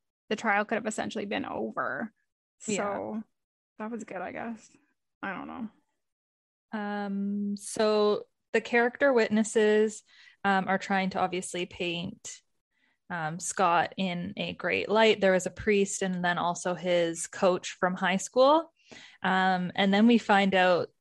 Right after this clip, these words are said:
Speaker 2: that, um, during the coach's cross-examination, um,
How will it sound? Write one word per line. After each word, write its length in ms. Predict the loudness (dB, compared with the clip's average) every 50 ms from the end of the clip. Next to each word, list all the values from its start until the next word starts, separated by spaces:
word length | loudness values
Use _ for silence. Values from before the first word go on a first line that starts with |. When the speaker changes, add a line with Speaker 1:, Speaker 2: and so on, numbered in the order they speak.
| 0 2
Speaker 2:
that, 440 | 4 4 4 4 4 2 0 -2 _ _ -16 -16 -16 -12 -8 -6
um, 260 | -6 -4 -2 -4 -2
during 480 | 0 2 2 2 2 2 0 -2 -2 -2
the 120 | -2 -4
coach's 760 | -6 -4 2 4 4 4 4 4 2 2 4 4 2 -2 -4
cross-examination, 1400 | -8 2 4 4 4 4 4 0 0 0 0 -2 0 0 0 -2 -2 -2 -2 -2 -2 -2 0 0 0 0 0 -2 -4 _ -20 -20 -20 -20 -20 -14 -4 -2
um, 800 | 0 2 2 2 4 4 4 4 2 0 0 -2 -4 -4 -6